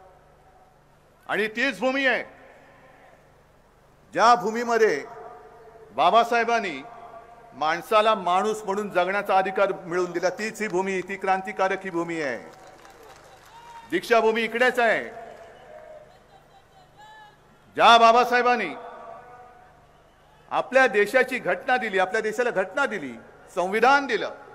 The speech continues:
हे उगाच इकडे काहीतरी एक शोला काहीतरी जागा राहिले टेबलवरती, मग काय करायचं? मग भारत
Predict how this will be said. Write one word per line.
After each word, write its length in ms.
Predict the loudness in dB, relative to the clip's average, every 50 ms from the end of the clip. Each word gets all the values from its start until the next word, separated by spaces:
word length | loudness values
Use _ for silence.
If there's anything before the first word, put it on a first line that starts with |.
| -20 -20 -20 -20 -20 -20 -20 -20 -20 -20 -20 -20 -20 -20 _ _ _ _ _ _ _ _ _ _ _
हे 80 | -6 -4
उगाच 340 | -4 -2 0 0 -2 -2 -2
इकडे 220 | -8 -6 -4 -4
काहीतरी 280 | -4 -4 -8 -6 -6 -6
एक 100 | -6 -6
शोला 340 | -6 -4 -2 -2 -2 -2
काहीतरी 440 | -4 -6 -8 -8 -8 -10 -10 -10 -12 -14 -16 -20 -20 -12 -2
जागा 300 | 0 0 2 2 2 2
राहिले 260 | 4 2 2 2 0
टेबलवरती, 760 | -2 0 -4 -2 -2 -2 -2 -2 -4 -4 -6 -10 -12 -12 -12 -14 -18 -20 -20 -20 -20 _ _ _ _ _ _ _ _ _ _ _ _ _ _
मग 100 | -12 -12
काय 260 | -4 0 0 0 2
करायचं? 340 | 2 2 2 2 2 0 -4
मग 80 | -4
भारत 260 | -2 -2 -2 -2 -2